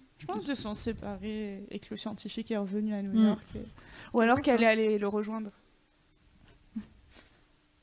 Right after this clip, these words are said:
Speaker 1: Ouais.
Speaker 3: Moins probable.
Speaker 1: Et,
Speaker 3: Je sais
Speaker 1: euh,
Speaker 3: pas si elle aurait pu quitter, euh, la bande.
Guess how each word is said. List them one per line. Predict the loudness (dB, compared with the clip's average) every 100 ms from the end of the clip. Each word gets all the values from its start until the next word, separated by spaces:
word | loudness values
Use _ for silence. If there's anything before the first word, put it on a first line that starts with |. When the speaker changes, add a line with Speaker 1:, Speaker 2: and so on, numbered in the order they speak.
| -8
Speaker 1:
Ouais. | -2 0 2 4 2 2
Speaker 3:
Moins | 2 2
probable. | 2 0 2 2 4 4 4 -2 -4 -4 _ -20 -20 -20 _ _ _ -14
Speaker 1:
Et, | -10 -8 -4
Speaker 3:
Je |
sais | 0
Speaker 1:
euh, |
Speaker 3:
pas | 0
si | 2 2
elle | 2
aurait | 2 -2
pu | -4 -6
quitter, | -6 -6 -4 -2 -2
euh, | -2 -4 -4 -6 -4
la | -4
bande. | -4 -6 -8